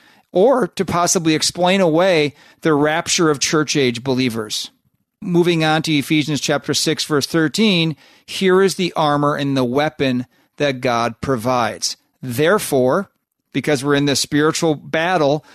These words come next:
"take up the full armor of God so that you will be able to resist in the evil day, and having done everything, to stand firm." Stand firm, therefore,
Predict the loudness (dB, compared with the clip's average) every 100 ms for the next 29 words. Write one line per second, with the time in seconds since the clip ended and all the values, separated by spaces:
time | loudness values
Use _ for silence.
0 | -20 _ -2 -2 0 -2 -2 -6 -2 0
1 | 2 2 0 2 0 0 0 0 -2 -4
2 | -4 -2 0 0 2 2 2 0 -2 0
3 | 0 0 2 4 4 0 -4 -8 _ _
4 | _ 0 0 0 0 0 0 0 2 2
5 | 2 -2 _ _ -4 0 0 -2 -2 0
6 | 0 2 2 2 2 0 0 -2 _ _
7 | _ -2 -2 0 0 2 2 -2 -6 -2
8 | 0 0 -4 -18 _ _ _ -6 -2 0
9 | 0 -2 -2 2 4 4 2 2 0 0
10 | -2 -2 -8